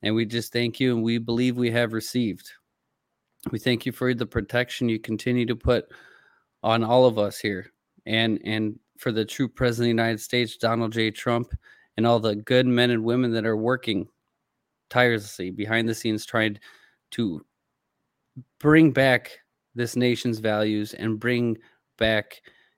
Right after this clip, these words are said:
you into this country. And we're gonna continue to push that as,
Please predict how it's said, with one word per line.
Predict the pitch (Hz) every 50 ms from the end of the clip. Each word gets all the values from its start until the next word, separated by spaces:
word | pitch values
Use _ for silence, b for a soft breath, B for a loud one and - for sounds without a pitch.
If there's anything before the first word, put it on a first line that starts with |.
| _
you | - 107 107 117 127 127 123 117 107 95
into | - - 113 113 113 110
this | 104 107 107 101 -
country. | - - 120 113 113 110 - 113 104 107 104
And | 110 117 117
we're | 131 139
gonna | 131 143 139 123
continue | - - 113 107 - - 131 127 123 120
to | 110 107
push | 107 - 139 127 117 -
that | - - 120 120 120 113 B B B B B B B B _
as, | - 110 110 104 104 - -